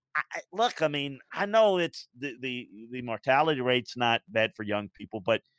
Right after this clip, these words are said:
you know, some may not, you know, um, some may have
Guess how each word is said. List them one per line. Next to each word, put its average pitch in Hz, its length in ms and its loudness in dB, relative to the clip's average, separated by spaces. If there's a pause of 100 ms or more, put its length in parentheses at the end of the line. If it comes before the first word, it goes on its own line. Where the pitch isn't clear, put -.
(380)
you 120 120 0
know, 123 260 0
some 156 400 0
may 135 320 2
not, 120 340 2 (360)
you 123 160 -8
know, 110 300 -2
um, 101 320 2 (1080)
some 170 220 2
may 147 160 2
have 120 420 4